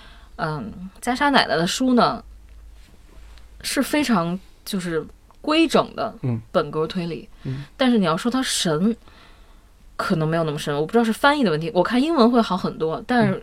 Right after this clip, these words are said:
Speaker 1: 翻译过来总是差了一点儿。
Speaker 2: 嗯。
Speaker 1: 但不管怎么说，日本拍的这个《无人生还》就是已经翻拍过那么多次了，
Speaker 2: 嗯。
Speaker 1: 它这都是最烂的。
Speaker 2: 嗯。
Speaker 1: 就是从节奏上，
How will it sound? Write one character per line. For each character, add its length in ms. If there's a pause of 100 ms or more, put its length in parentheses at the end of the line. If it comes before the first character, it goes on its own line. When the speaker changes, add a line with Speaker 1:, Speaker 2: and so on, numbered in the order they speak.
(100)
Speaker 1:
翻 260
译 80
过 140
来 120
总 220
是 100
差 280
了 100
一 60
点 120
儿。 80
Speaker 2:
嗯。 80 (680)
Speaker 1:
但 240
不 140
管 160
怎 100
么 100
说， 180
日 180
本 220
拍 180
的 80
这 140
个 80
《无 140
人 100
生 160
还》 100
就 140
是 80
已 20
经 140
翻 140
拍 100
过 80
那 80
么 100
多 140
次 140
了， 260 (240)
Speaker 2:
嗯。 80
Speaker 1:
它 100
这 120
都 80
是 80
最 160
烂 100
的。 80 (380)
Speaker 2:
嗯。 240 (600)
Speaker 1:
就 160
是 200 (1000)
从 240
节 200
奏 180
上， 260